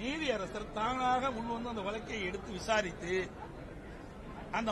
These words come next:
மாணவிக்கு நீதி கிடைக்க வேண்டும் என்ற அடிப்படையில சி பி ஐ விசாரிக்க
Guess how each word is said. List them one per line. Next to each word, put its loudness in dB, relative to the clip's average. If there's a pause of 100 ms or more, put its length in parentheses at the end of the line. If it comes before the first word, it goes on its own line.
மாணவிக்கு 2
நீதி 0
கிடைக்க 0
வேண்டும் 0
என்ற -4
அடிப்படையில -4 (680)
சி 6 (100)
பி 6
ஐ 8
விசாரிக்க 2